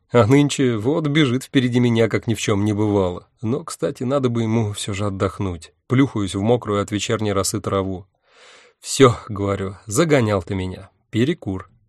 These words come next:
«Какой перекур?» — удивляется. «Ты же бросила». «Ну, значит, не перекур, а перекус.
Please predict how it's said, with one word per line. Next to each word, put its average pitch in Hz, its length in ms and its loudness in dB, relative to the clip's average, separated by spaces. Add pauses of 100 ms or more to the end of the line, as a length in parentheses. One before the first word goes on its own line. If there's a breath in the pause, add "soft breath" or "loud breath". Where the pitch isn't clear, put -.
(340)
«Какой 190 340 -2
перекур?» — 240 680 2
удивляется. 107 840 -4
«Ты 110 100 -2
же 143 140 2
бросила». 156 560 0 (240)
«Ну, 143 520 2
значит, 120 380 0
не 208 100 2
перекур, 175 460 2
а 98 160 4
перекус. 123 580 -2